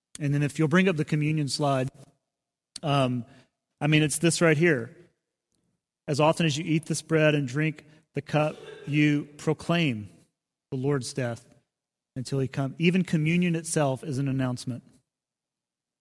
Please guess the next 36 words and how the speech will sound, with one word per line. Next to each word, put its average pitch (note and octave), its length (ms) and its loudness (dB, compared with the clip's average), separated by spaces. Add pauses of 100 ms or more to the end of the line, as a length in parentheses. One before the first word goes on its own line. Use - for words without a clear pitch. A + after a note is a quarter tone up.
(140)
Even D#3 220 0
communion E3+ 480 0
itself C#3+ 460 -4
is B2 120 -4
news, A#2+ 580 -6 (840)
gospel C#3 380 -2
news. A2 500 -12 (920)
And A#2+ 80 -10
so D3 120 -6
I C#3+ 180 0
will D#3+ 160 2
pray, D#3 400 2
and C#3 140 -2
then, C3 240 -4 (420)
um, B2+ 500 -6
when C#3 140 -2
you're C#3 120 0
ready, C#3 240 2
you C#3 120 0
can C#3 160 -2
move C#3 140 -2
to C3+ 120 -6
one C3 80 -2
of B2 80 -4
the A#2+ 60 -4
four C#3 240 -4
tables B2+ 640 -4 (580)
around B2+ 300 -4
the C3 80 -4
room B2+ 280 -2
and A2+ 200 -6 (600)
take B2+ 180 -8
part B2 200 -8
in A#2 80 -6
the A#2 60 -6
communion A2+ 500 -8